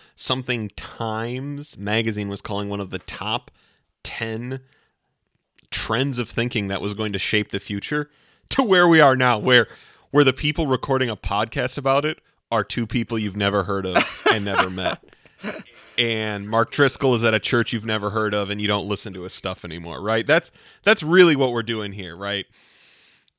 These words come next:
Speaker 1: Um, and I, I think this is something, there are lots of people, um, who I know, and I know I felt it, right? As Michael said, the,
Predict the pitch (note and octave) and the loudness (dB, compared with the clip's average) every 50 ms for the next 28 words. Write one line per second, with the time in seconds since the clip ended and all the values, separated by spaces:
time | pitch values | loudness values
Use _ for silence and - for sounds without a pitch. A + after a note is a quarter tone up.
0 | _ _ A2+ G#2+ G#2 G#2 G2+ G2+ G2+ - _ - B2 B2 A#2+ - _ _ - A2+ | _ _ -8 -6 -4 -4 -4 -6 -6 -8 _ -4 -4 -4 -4 -8 _ _ -4 -4
1 | B2 C3+ C3 - _ - B2 B2+ B2+ - - D#3+ D3+ D3 C#3+ - _ _ _ _ | -2 -2 -4 -8 _ -2 -2 -2 -2 -4 -8 -8 -8 -8 -10 -16 _ _ _ _
2 | _ _ _ _ A2 G#2+ B2 C3 C3 - - - A#2+ C3 C3+ - - B2+ G#2 G2 | _ _ _ _ -8 -6 -6 -6 -6 -8 -12 -8 -8 -8 -8 -8 -10 -10 -10 -12
3 | - - F#2+ F#2 F#2 F#2 E2+ _ _ _ _ G#2+ A#2 A#2 A#2+ A#2+ A#2 A2 A2 A2 | -12 -12 -12 -12 -12 -14 -18 _ _ _ _ -6 -4 -4 -2 -2 -4 -4 -6 -8
4 | A2 A#2+ C#3+ - - B2+ A2+ _ - G#2+ G2+ F#2+ - F#2+ F2+ F2+ E2+ _ _ _ | -8 -10 -10 -10 -12 -16 -16 _ -10 -10 -10 -8 -10 -12 -12 -12 -12 _ _ _
5 | _ - G2+ F#2+ F#2+ F#2+ F#2+ F#2+ F#2 A#2 G#2+ - - G2+ G2+ G#2+ A2 A#2+ A#2+ B2 | _ -12 -10 -10 -8 -10 -12 -12 -12 -12 -12 -12 -12 -14 -14 -12 -12 -12 -12 -12
6 | B2+ C3+ - G#2+ G#2 A2 A2+ A2+ A2 G#2+ A2 A#2 - - G2+ F#2 - - F2 - | -10 -10 -8 -6 -4 -2 -2 -2 0 0 -2 -2 -4 -6 -8 -8 -8 -12 -12 -8
7 | G2 G2 G#2 F2+ G#2 G2+ - A2+ A#2 B2 B2 B2 A#2 - - B2 G2 - - _ | -6 -6 -6 -6 -8 -10 -8 -6 -6 -6 -4 -6 -6 -4 -4 -4 -4 -4 -10 _
8 | _ _ _ _ _ _ _ _ _ _ _ _ _ F#2 F#2 G#2 G#2 G2 F#2+ F#2 | _ _ _ _ _ _ _ _ _ _ _ _ _ -10 -6 -4 -2 -2 -2 -4
9 | E2 | -8